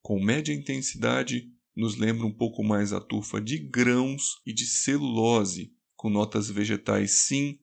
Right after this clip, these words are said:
mas elas não são florais como as de Orkney, por exemplo, aqui um pouco mais puxadas para o papel queimado e papelão,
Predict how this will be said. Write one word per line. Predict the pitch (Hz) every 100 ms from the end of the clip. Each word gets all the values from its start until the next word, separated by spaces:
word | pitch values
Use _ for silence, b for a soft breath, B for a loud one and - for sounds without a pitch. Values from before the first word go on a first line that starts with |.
| -
mas | 101 101
elas | 101
não | 104
são | - 113 110
florais | 110 110 104 104 101
como | - 104 101
as | 98
de | - -
Orkney, | - 127 135 117 104
por | 101 117
exemplo, | 120 113 120 120 120 120 - -
aqui | 107 - 117
um | 117 120
pouco | 117 117 117
mais | 107 107
puxadas | - 104 - 107 104 101
para | - 104
o | 104
papel | - 104 120 123
queimado | - 123 117 117 113
e | 104
papelão, | 107 - 110 110 110